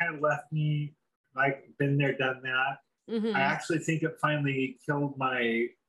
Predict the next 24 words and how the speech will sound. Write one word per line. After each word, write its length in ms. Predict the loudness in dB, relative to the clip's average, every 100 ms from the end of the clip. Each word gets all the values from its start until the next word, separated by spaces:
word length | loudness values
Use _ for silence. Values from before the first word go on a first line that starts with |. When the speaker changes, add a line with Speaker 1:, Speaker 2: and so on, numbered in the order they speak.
| -6
Speaker 1:
and 100 | -2
I've 160 | 0 0
been 120 | -2
sort 180 | 0 0
of 80 | 0
on 100 | -2
the 80 | -2
fence 320 | -2 -2 0
about 260 | 0 0
the 60 | -2
Marvel 340 | -2 0 -2
movies 300 | 0 0 0
anyway. 420 | 0 0 0 0 -2
I 60 |
think 160 | -4 -8
this 160 | -6
just 160 | -4 -2
sort 120 | -2
of 40 | -2
sent 220 | -6 -4
me 80 | -2
over 100 | -2
the 120 | -4
edge. 220 | -10 -12